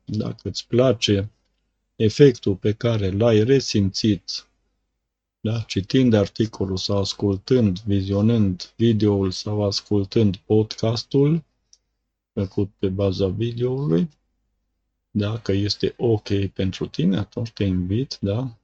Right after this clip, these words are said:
Să ții legătura în continuare, da? Să te abonezi la podcastul meu, la platformele mele,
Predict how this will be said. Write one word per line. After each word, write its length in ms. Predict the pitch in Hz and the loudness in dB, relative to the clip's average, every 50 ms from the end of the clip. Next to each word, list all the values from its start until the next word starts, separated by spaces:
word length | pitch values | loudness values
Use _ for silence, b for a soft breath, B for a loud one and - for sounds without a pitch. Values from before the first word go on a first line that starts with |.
| _ _ | _ _
Să 200 | - - - 175 | -10 -4 -4 -4
ții 220 | - - - - 127 | -4 -2 -2 -2 0
legătura 720 | 135 143 127 113 110 95 - - - 107 110 104 104 95 - | 0 0 2 2 2 2 2 0 0 2 2 0 0 -2 -2
în 200 | 104 101 101 107 | 0 0 0 0
continuare, 760 | 113 - - 98 95 95 - - 95 98 95 90 87 - 98 | -2 -2 -4 -4 -2 -2 -2 0 0 0 0 -2 -2 -4 -4
da? 200 | 92 101 120 123 | -4 -4 -4 -6
Să 200 | 110 - - 139 | -4 0 0 0
te 140 | 120 - - | 0 0 -2
abonezi 560 | - 98 95 95 87 95 123 139 127 110 - | -2 0 0 0 0 0 0 -2 -2 -4 -6
la 120 | 101 - 101 101 - | -6 -6 -6 -6 -2
podcastul 680 | - 104 104 101 - - - 98 95 - - - - 98 | 2 2 2 2 0 -4 -4 -4 -2 -2 -4 -2 -2 -2
meu, 360 | 98 110 131 143 135 120 - B B B B B _ _ _ _ _ _ _ - | -2 -2 -2 -2 -2 -4 -8 B B B B B _ _ _ _ _ _ _ -4
la 500 | - 104 98 95 92 92 90 95 95 - _ _ _ _ _ _ _ _ _ _ _ _ _ | -2 0 0 0 0 -2 -6 -8 -14 -18 _ _ _ _ _ _ _ _ _ _ _ _ _
platformele 720 | - 98 95 - - 113 110 107 98 95 90 90 92 95 | -4 -4 -4 -2 0 2 2 2 2 2 0 0 0 0
mele, 480 | 104 113 117 117 107 104 101 95 92 | 0 2 2 4 4 4 2 2 0